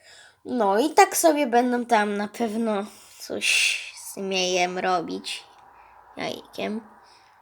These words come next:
No, są tam. Znaczy nie są tam, tylko jajko jest. Tu pełno mszyc chodzi. O, jakaś mi wyszła. Już ją zabiłem.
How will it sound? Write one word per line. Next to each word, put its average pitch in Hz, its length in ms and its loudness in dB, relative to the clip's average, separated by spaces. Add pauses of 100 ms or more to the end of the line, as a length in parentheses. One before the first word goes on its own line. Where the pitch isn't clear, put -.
(400)
No, 269 180 -8
są 247 520 2
tam. 240 680 4 (3500)
Znaczy 220 260 -4
nie 247 220 2
są 208 240 -2
tam, 196 340 2
tylko 214 460 4 (920)
jajko 220 460 8
jest. 190 520 -6 (440)
Tu 233 100 -6
pełno 269 420 4
mszyc 247 480 0
chodzi. 220 500 -4 (920)
O, - 80 -2
jakaś 233 400 0
mi 233 180 2
wyszła. 202 500 2 (200)
Już 233 160 -14
ją 185 220 -4
zabiłem. 202 640 -4